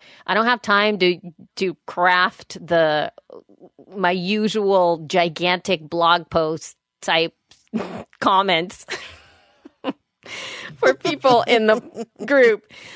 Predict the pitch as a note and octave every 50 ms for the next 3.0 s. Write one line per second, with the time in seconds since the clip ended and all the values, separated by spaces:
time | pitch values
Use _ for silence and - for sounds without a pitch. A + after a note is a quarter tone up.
0 | - - - - - C#4+ C4 A#3 C4+ F4+ A#4+ - - - D4 D4 D4 - - C4+
1 | B3+ B3 A#3 G#3+ - B3+ A#3 G#3+ G3+ F#3 F3 F3 E3+ - - F3 F3 E3+ E3+ F3
2 | F3+ G#3 - - G#3 F#3 - F3 - - D3 D3 - - - D#3 D3 C#3+ D3+